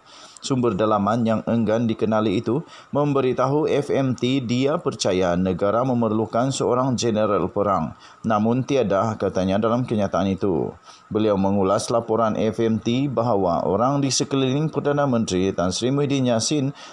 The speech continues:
telah memberi amaran kepadanya dan beberapa menteri mengenai kemarahan rakyat yang semakin meningkat.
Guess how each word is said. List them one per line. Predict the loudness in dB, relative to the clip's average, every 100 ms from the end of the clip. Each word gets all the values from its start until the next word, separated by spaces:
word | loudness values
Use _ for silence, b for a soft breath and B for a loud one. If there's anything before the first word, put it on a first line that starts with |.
| B
telah | -2 0
memberi | 2 2 2 2
amaran | 2 2 2 2 0
kepadanya | -2 -2 0 2 2 2 0
dan | 0 0
beberapa | 0 0 0 0
menteri | 0 0 0 0
mengenai | 0 0 0 -2
kemarahan | 0 0 0 0 0 0
rakyat | 0 -2 0 0 0 -2
yang | -4 -2
semakin | -2 -2 -2 0
meningkat. | 0 0 0 0 0 -2